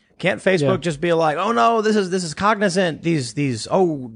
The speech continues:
Speaker 1: darn it, these evil contractors. We had no idea."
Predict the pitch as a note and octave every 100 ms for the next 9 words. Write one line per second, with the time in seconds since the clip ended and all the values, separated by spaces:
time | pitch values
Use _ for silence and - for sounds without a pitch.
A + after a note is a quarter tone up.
0 | A2+ D3 F#3 G3 F3 C#3+ E3+ D#3 E3 D#3
1 | - C#3+ D#3 E3 D#3 E3 D#3 C#3+ F3+ C3+
2 | D3+ D#3 D3+ C#3+ A2 G#2